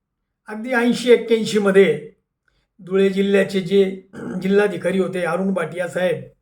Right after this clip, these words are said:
त्यांनी रोजगार हमी योजनेतला मोठा भ्रष्टाचार बाहेर काढून अनेक अभियंत्यांना त्यांनी जेलमध्ये पाठवलं होतं.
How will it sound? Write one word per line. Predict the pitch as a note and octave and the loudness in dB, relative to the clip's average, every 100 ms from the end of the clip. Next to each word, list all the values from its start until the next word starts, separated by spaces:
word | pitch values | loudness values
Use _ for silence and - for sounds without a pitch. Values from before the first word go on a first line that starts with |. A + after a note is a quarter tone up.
| _ _ _ _ _ - | _ _ _ _ _ -14
त्यांनी | G3+ A3 | -4 0
रोजगार | G3+ G3+ F#3+ B3+ | 2 2 4 4
हमी | A3 F#3+ G3+ | 6 4 2
योजनेतला | G3+ G3 G3+ G3+ G3+ | 2 0 -2 -4 -4
मोठा | G3 G#3 | -4 -4
भ्रष्टाचार | F3 D#3+ F#3 E3+ F#3 | -6 -6 -8 -6 -6
बाहेर | F#3 E3 E3+ | -4 -4 -4
काढून | - F3 G3 D3+ - _ _ _ _ - | -4 -2 -2 -2 -10 _ _ _ _ -10
अनेक | B3 E4+ - | -6 -4 -6
अभियंत्यांना | - A#3+ A#3+ G#3 G3 G3+ G3 | -2 2 4 4 2 0 0
त्यांनी | G3 F#3+ G3 | 0 -2 -4
जेलमध्ये | D#3+ G3 G#3 E3 C3 | 2 4 4 0 -6
पाठवलं | F3+ E3 D3+ | -6 -6 -6
होतं. | E3+ C#3+ C#3+ | -6 -8 -14